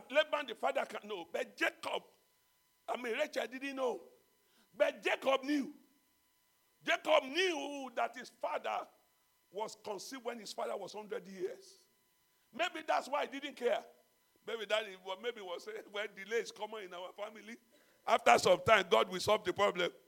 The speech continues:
You know, you know, there are some people like Kajika that, eh, eh,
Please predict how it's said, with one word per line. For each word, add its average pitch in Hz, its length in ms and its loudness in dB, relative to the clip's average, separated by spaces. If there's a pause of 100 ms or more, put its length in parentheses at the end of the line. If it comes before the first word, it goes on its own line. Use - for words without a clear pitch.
(300)
You 240 100 -8
know, 277 100 0 (540)
you 240 80 -8
know, 330 120 -2
there 262 140 2
are 202 40 2
some 226 160 0
people 294 220 -8
like 226 140 0
Kajika 220 440 -4
that, 196 180 -2
eh, 277 120 6 (180)
eh, - 240 -8